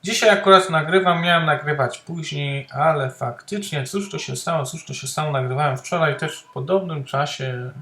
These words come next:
chyba o dwunastej, dzisiaj o piętnastej godzinie. Tak jak wczoraj nagrywałem, mówiłem, że będziemy generalnie się tu po-,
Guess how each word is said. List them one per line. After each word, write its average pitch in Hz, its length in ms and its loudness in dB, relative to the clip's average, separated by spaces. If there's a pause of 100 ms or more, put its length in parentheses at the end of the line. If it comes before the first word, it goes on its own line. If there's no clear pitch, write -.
(180)
chyba 147 220 -4
o 123 80 -2
dwunastej, 143 580 -2
dzisiaj 131 220 -8
o - 100 -10 (680)
piętnastej 143 920 -4
godzinie. 135 560 -8 (1800)
Tak 131 160 -4
jak - 180 -4
wczoraj 131 380 -2
nagrywałem, 117 600 -4
mówiłem, 120 460 -8
że - 120 -20
będziemy 151 480 -8
generalnie 123 600 -8
się - 140 -20
tu 147 120 -10
po-, 120 400 -10